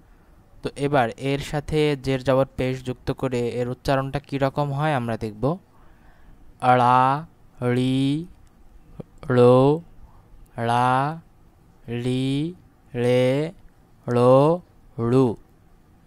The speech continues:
এইগুলো গুরুত্বপূর্ণ, এগুলো আপনারা একটু কয়েকবার দেখবেন, তাহলে আপনাদের উচ্চারণ করতে সুবিধা হবে। এবার আমরা এর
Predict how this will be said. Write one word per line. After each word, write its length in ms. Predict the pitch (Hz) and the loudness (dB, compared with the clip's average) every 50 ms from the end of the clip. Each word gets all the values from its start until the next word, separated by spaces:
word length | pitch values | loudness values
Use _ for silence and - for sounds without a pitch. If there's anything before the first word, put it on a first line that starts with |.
| - - - - - - - _ - - - - - - - | -20 -20 -20 -20 -20 -20 -20 _ -20 -20 -20 -20 -20 -8 -4
এইগুলো 560 | 135 143 143 143 147 147 143 147 147 147 147 | -2 -2 0 2 2 4 4 6 6 4 4
গুরুত্বপূর্ণ, 680 | 131 131 131 135 - - 151 - - 143 123 117 120 135 - - | 4 2 0 2 2 -2 -2 0 -2 -2 -2 -4 -6 -8 -8 -8
এগুলো 280 | 139 127 127 131 131 | -8 -4 -2 0 0
আপনারা 260 | 131 - - 143 131 | 0 0 -2 -4 -4
একটু 180 | 131 - - - - | -4 -6 -8 -6 -2
কয়েকবার 420 | - 127 120 120 117 127 131 135 131 123 | 0 2 2 0 -2 -4 -4 -4 -4 -4
দেখবেন, 380 | - 110 98 - 107 113 123 156 - _ _ - - - _ - - - | -6 -10 -10 -8 -8 -10 -10 -10 -14 _ _ -20 -20 -20 _ -20 -10 -6
তাহলে 280 | 127 123 127 127 127 | -4 -2 -2 0 -2
আপনাদের 400 | 127 123 - 127 127 123 127 127 120 - - _ _ - - - - - - - _ _ - - - | -2 -4 -4 -6 -6 -4 -4 -4 -6 -6 -14 _ _ -20 -20 -20 -20 -20 -20 -20 _ _ -20 -14 -10
উচ্চারণ 460 | 139 - - - 143 131 131 131 135 | -10 -8 -4 -2 0 0 0 0 -2
করতে 360 | 131 135 135 - - - 170 | -2 -4 -4 -4 -4 -6 -6
সুবিধা 360 | 165 - - 110 104 101 101 | -4 -4 -6 -6 -6 -6 -10
হবে। 240 | 95 - - - - - - _ _ _ - - - - - - - - - - - - - - - - - _ _ _ _ _ _ _ | -12 -14 -14 -16 -16 -18 -20 _ _ _ -20 -20 -20 -20 -20 -20 -20 -20 -20 -20 -20 -20 -20 -20 -20 -20 -20 _ _ _ _ _ _ _
এবার 300 | - 139 143 147 151 156 | -8 -4 2 4 4 4
আমরা 440 | 156 139 135 131 127 127 123 127 - - _ _ | 4 4 0 0 0 0 0 0 -2 -6 _ _
এর 160 | - 135 131 | -6 -6 -6